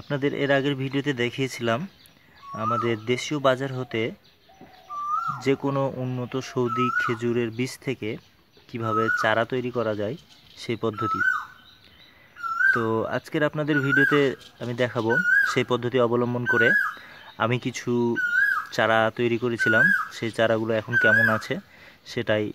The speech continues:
আপনাদের দেখাবো। আপনারা এখন ভিডিওতে যে চারাগুলো দেখতে পাচ্ছেন,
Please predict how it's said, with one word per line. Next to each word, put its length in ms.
আপনাদের 360
দেখাবো। 280
আপনারা 360
এখন 180
ভিডিওতে 360
যে 80
চারাগুলো 400
দেখতে 240
পাচ্ছেন, 320